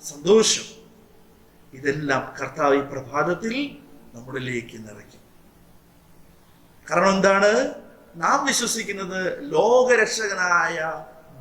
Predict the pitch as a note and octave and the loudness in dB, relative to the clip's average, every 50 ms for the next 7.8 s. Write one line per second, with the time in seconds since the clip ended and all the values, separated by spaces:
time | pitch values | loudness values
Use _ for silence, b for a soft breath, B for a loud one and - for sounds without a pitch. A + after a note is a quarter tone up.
0 | B2 C#3+ D3 D#3 G3 G3+ G#3 G#3 G#3 G3 F3 - - F#3 F3 F3+ F#3 F3+ F3 F#3 | -6 0 0 2 2 2 0 0 -2 -2 -4 -8 -12 -12 -10 -10 -10 -10 -6 -4
1 | F3+ F#3 G3 A3 A#3+ C#4 D4+ D#4 D4 - - - - - - - - - - - | -4 -2 -2 -2 -2 -4 -4 -6 -8 -14 -18 -20 -20 -20 -20 -20 -20 -20 -20 -18
2 | A#2 B2 D3 D#3 F3 F3 E3+ E3 D#3+ D#3 C#3+ - - - - B2 B2 B2+ C#3 D#3 | -14 -10 -2 0 2 2 2 2 0 -2 -6 -10 -14 -18 -18 -16 -14 -10 -8 -6
3 | D#3 A3 - - A#3 G3+ G3 F#3+ G3+ G3+ G3 F#3+ E3+ D#3+ D#3+ D#3+ D#3 D#3 D3+ C#3 | -6 -6 -6 -8 -10 -10 -10 -10 -10 -8 -8 -10 -12 -12 -14 -14 -10 -8 -6 -6
4 | C3+ B2+ A#2 A#2 B2 B2 B2+ B2 A2+ A2+ A2+ G#2+ G2+ F#2+ F#2+ F#2+ - - - - | -6 -8 -12 -16 -18 -20 -18 -18 -18 -16 -18 -18 -18 -20 -20 -20 -20 -20 -20 -20
5 | - _ _ - _ _ _ _ _ - _ _ _ _ _ _ - - - _ | -20 _ _ -20 _ _ _ _ _ -20 _ _ _ _ _ _ -20 -20 -20 _
6 | - - _ _ _ _ _ _ _ _ b b b b b b b b F3 F#3 | -20 -20 _ _ _ _ _ _ _ _ b b b b b b b b -2 0
7 | A3+ B3+ G#3+ F#3 F#3 A#3+ D4+ D#4 D4+ D4+ D4 C#4+ C#4 C4 C4 | 2 2 2 4 4 4 6 6 6 4 4 4 6 8 8